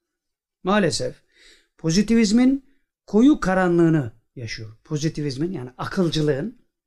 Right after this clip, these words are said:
vahyi inkar etmenin, Müslümanlar bile bu duruma düştü, farkında değiller. Koyu karanlığını yaşıyorlar. Bu sebeple mana istikametinde giden bilginin, mana istikametinde, ledünni muhavereler var ya, mana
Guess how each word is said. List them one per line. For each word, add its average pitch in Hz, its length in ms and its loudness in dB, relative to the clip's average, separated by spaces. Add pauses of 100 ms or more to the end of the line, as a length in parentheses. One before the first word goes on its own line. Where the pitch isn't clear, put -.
(480)
vahyi 143 320 -4
inkar 180 400 0
etmenin, 156 560 -6 (600)
Müslümanlar 240 540 -2
bile 139 160 -6
bu 127 100 -14
duruma 120 280 -10
düştü, 113 220 -14
farkında 131 440 -8
değiller. 113 340 -10 (340)
Koyu 269 260 4
karanlığını 180 580 2
yaşıyorlar. 107 720 -8 (440)
Bu 277 80 2
sebeple 180 500 0 (300)
mana 190 400 2
istikametinde 170 840 0
giden 147 460 0 (440)
bilginin, 160 600 2 (240)
mana 143 500 0
istikametinde, 160 760 -2
ledünni 147 340 -2
muhavereler 151 560 -2
var 277 160 -2
ya, 113 140 -8 (500)
mana 143 440 -4